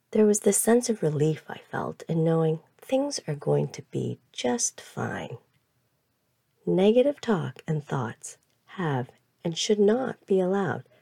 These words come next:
to have such ginormous power over a person.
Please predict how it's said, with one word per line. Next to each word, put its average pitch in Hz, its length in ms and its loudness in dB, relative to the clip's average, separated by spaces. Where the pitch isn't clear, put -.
to - 80 -6
have 165 280 -4
such - 440 -4
ginormous 160 880 -2
power 180 500 -6
over 147 280 -2
a 185 60 -4
person. 240 460 -4